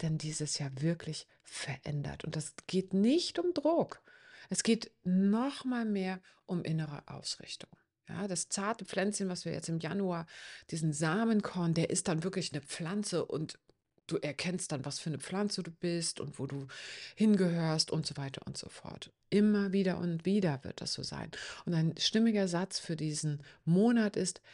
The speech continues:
„Ich handle aus Klarheit und Bewusstheit, nicht aus einer emotionalen Reaktion.“ Generell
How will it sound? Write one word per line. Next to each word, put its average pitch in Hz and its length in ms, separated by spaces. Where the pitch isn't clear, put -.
„Ich - 440
handle 233 600
aus 185 280
Klarheit 208 1040
und 202 380
Bewusstheit, 175 960
nicht 202 460
aus 196 300
einer 160 300
emotionalen 165 840
Reaktion.“ 151 840
Generell 139 880